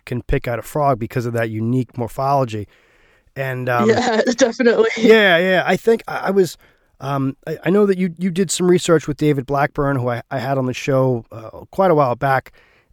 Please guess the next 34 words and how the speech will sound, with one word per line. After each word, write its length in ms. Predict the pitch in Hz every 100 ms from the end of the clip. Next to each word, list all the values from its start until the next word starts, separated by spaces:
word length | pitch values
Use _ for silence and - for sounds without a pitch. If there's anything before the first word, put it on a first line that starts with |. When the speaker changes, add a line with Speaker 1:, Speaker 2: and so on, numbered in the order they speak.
| -
Speaker 1:
And 320 | 143 139 131
one 180 | 160 240
of 40 |
the 80 | 339
things, 240 | - 214
I 140 | 170 147
think 200 | 208 208
it 40 |
was, 180 | 165 -
I 60 | -
think 240 | - 151
it 60 | 104
was 160 | 87
him, 140 | - 98
he 100 | 139
said 280 | - 139 123
that 100 | 117
really 220 | 139 147
stuck 320 | 123 - 147
with 120 | 143 -
me 140 | 120
was 260 | 117 117 -
just 260 | 135 -
that, 140 | 104 -
that, 200 | 113 113 _ _
that 260 | 131 123 117
body 280 | 139 143 139
shape 360 | - 131 110
is 120 | 113
just 220 | - 123 -
so 180 | 135
universally 920 | 123 127 123 110 123 - 127 101 98 92 _ _
frog. 640 | _ - - 127 107 - - _ _ _ _ _ _ _ _ _ _ -
Speaker 2:
Yeah, 320 | 202 190 -